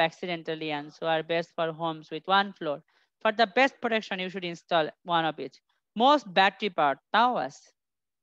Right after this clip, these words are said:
Can be installed by the homeowner and do not require professional installation। For the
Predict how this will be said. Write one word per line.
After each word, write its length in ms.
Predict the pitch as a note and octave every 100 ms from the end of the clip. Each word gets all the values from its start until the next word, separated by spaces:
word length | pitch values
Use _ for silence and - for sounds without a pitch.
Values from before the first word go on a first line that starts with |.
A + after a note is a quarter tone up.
| _ _ _ -
Can 140 | A#3+ C4
be 60 | C4+ B3
installed 320 | - B3 A3
by 80 | G#3 G#3
the 80 | G3+ E3
homeowner 580 | F3 A3+ A3 F#3 D3 B2+ - _ _ _ - F#3+
and 100 | G#3 F#3
do 60 | B3+ C#4
not 120 | C#4+ A#3+ A#3
require 320 | A3 A3+ F#3+ G3
professional 440 | F#3+ A#3 A#3 A3 F#3
installation। 560 | - E3+ D3 C#3+ C#3 C3 - _ _ _
For 120 | A3+ A#3
the 80 | A#3